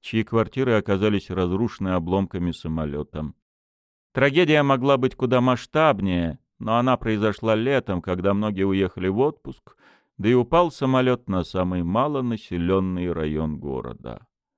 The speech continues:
Расследование причин катастрофы длилось так долго, что вызвало возмущение родственников погибших.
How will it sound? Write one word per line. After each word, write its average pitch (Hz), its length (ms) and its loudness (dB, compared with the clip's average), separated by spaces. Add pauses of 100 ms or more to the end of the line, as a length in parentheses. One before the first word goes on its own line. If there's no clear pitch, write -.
(140)
Расследование 170 680 2
причин 151 360 -2
катастрофы 131 720 0
длилось 117 460 0
так 101 240 0
долго, 127 360 2
что 95 220 -4
вызвало 107 400 2
возмущение 95 680 0
родственников 101 680 -2
погибших. 82 800 -6